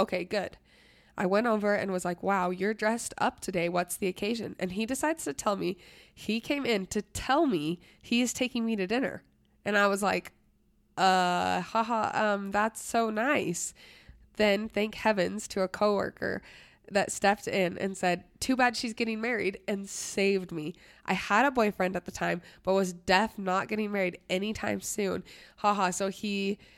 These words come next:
said, so he said he, l-, wait, he said he left and said, "At least he looked good." Homeboy was pushing, like, sixty. Every time he came in after,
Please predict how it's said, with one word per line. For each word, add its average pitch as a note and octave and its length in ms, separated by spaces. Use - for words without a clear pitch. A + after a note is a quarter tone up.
said, A3 460
so G#3 220
he A3 200
said G#3+ 260
he, B3+ 140
l-, G#3+ 260
wait, F#3 360
he G#3 260
said G#3+ 300
he A3 320
left G3 520
and F#3+ 220
said, F3+ 320
"At F#3+ 220
least A3 240
he A#3+ 120
looked B3 300
good." F#3 300
Homeboy A3 400
was C4+ 160
pushing, G#3+ 360
like, F#3+ 220
sixty. - 640
Every G3+ 240
time A#3+ 220
he C4+ 140
came G#3+ 260
in F#3 120
after, F3+ 500